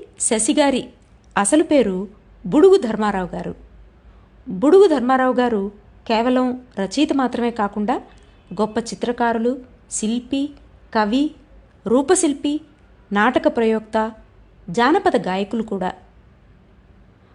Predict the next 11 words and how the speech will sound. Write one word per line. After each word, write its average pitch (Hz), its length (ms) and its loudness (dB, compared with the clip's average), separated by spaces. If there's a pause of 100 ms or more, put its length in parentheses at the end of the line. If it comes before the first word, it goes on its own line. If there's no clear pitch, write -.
(500)
వారిని 254 320 4
పెంచి 247 640 0 (380)
విద్యాబుద్ధులు 330 600 4
నేర్పించిన 254 680 0 (180)
అమ్మమ్మగారి 294 480 4
పేరు 214 420 0 (340)
శశితోనే 277 680 2 (280)
ప్రసిద్ధులయ్యారు. 196 760 -2 (1040)
కోనసీమలోని 349 840 2 (300)
టేక్శెట్టి 392 640 2 (240)
పాలెంలో 226 500 2